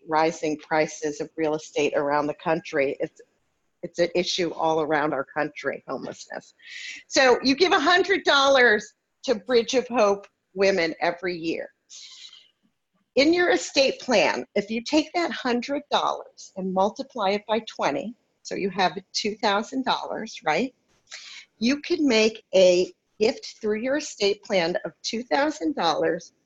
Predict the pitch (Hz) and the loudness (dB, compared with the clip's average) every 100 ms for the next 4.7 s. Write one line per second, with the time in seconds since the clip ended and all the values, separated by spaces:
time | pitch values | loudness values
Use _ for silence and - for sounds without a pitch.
0 | _ - 226 202 185 185 165 214 180 185 | _ -6 -4 -2 0 -2 0 2 4 4
1 | 202 240 311 302 _ _ _ _ _ - | 4 4 2 -2 _ _ _ _ _ -4
2 | 180 190 269 254 254 175 170 - - _ | -4 -2 -6 -2 4 4 4 -2 -20 _
3 | _ _ _ _ 202 196 - 180 - 202 | _ _ _ _ -2 0 0 -2 0 -6
4 | - - 339 262 147 - | -4 -2 2 2 2 -2